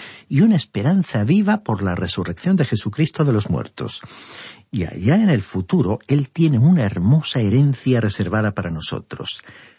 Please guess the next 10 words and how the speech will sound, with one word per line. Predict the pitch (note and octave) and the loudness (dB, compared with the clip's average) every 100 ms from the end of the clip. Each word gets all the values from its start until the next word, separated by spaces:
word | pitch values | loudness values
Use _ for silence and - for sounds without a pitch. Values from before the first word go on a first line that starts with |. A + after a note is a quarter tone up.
| _ _ _ _ - | _ _ _ _ -10
Dice | C3 A3 - F#3+ | 2 2 4 0
este | D#3+ - | 0 2
versículo | C#3+ B2 F3 D3+ C3+ | 2 2 0 0 0
seis, | A#2 C#3+ F#2+ - - - _ _ _ | 2 0 0 -2 -12 -18 _ _ _
"Por | E2+ D#2 | -10 -8
lo | B1+ | -8
cual | - - A2+ E3 C3+ | -10 -4 -2 0 -2
vosotros | - A#2 - A#2+ A#2+ A#2+ A2+ | -4 -6 -4 -4 -4 -4 -4
os | - - | -4 -6
alegráis". | C#2+ C2 E2 A2+ - B2+ - | -6 -6 -4 -4 -4 -10 -12